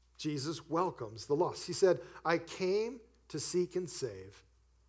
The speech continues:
the lost." Now, Jesus came because all of humanity was lost.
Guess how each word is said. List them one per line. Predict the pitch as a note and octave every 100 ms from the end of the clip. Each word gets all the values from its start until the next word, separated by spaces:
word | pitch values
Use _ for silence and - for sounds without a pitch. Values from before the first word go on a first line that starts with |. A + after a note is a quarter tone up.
| _ _ _ _ _ _ _ _
the | B2 C3+
lost." | C#3+ B2+ - - - - _ _ _ _ _ _ _ _ _ _ _ _ _ _ _ _ _ _ _ - _ - _ _ _ _ _
Now, | G3+
Jesus | D#3+ C4+ C4+ C#4+
came | - G#3 G#3
because | A3+ G#3+ F#3+ F#3
all | - G3+ A3+ G#3+
of | G#3+
humanity | G#3 A3 A#3 A#3+ C#4 C4 G3
was | D#3+ C3
lost. | D3+ B2+ A2+ - -